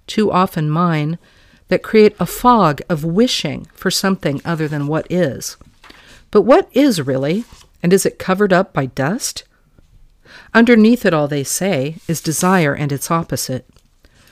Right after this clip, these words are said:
Tennessee Williams, well, Blanche really, said death is the opposite of desire.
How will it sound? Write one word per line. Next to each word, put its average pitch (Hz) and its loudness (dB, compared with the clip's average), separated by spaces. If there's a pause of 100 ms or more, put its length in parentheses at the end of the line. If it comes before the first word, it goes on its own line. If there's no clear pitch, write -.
(120)
Tennessee 202 2
Williams, 160 0
well, 156 0
Blanche 180 -2
really, 139 -4 (560)
said 165 0
death 196 2
is 123 -8
the - -8
opposite 143 -6
of 127 -12
desire. 127 -6